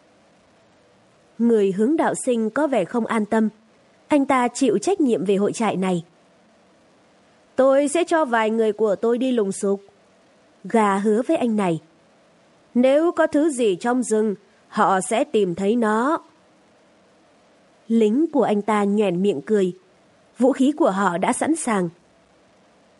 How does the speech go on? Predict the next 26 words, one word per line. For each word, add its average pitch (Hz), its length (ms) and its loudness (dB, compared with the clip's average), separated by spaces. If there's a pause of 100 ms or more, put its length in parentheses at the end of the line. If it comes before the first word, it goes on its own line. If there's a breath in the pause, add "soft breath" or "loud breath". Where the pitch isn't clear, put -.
(760)
"Anh 233 280 0
sẽ - 160 -2
làm 294 200 0
việc 208 220 -2
đó," 233 300 0 (720)
Stella 233 480 0
nói. 202 380 0 (640)
"Còn 240 200 2
tôi 254 320 2
sẽ 262 240 0
tập 285 240 -2
hợp 240 240 -2
các 370 160 -2
trại 208 180 -2
sinh 294 220 0
về 240 140 0
nhà." 208 280 -2 (1700)
Gà 208 320 2
định 190 240 -2
tranh 277 280 0
luận, 208 160 0 (640)
sau 233 240 0
đó 208 340 2
chỉ 220 220 0
nhún 202 260 0
vai. 214 280 -2